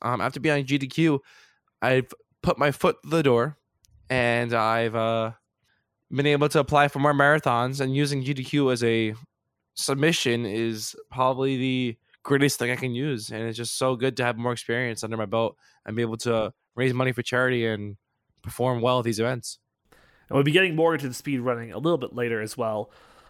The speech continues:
Speaker 2: Uh, one last question, but I do wanna ask before we do dive into all the speed running stuff of your career. Uh, what's, what's some advice that you would give people who want to start streaming or start speed running?
Speaker 1: And there's just so many,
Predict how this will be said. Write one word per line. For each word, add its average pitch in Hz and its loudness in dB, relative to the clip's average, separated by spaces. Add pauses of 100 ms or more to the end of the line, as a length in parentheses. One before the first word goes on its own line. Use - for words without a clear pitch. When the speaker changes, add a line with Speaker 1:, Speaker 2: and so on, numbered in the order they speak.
(240)
Speaker 2:
Uh, 107 0
one 190 2
last 240 2
question, 165 -2
but - -6
I 123 0
do 120 -2
wanna 143 2
ask 120 -4
before 135 -4
we 131 -2
do 135 -4
dive 123 0
into 123 -8
all 127 -2
the 120 -8
speed 131 -4
running 110 -4
stuff - -8
of 107 -12
your 113 -10
career. 104 -10 (760)
Uh, 117 2
what's, 131 0
what's 220 0
some 254 -2 (260)
advice 156 2
that 127 -8
you 147 -2
would 139 -2
give 135 -2
people 143 -4
who 131 -6
want 123 -4
to 110 -6
start 151 -2
streaming 131 -8
or 107 -14
start - -8
speed 92 -18
running? 87 -20 (520)
Speaker 1:
And 165 0
there's 170 2
just 170 -2
so 139 0
many, 135 -2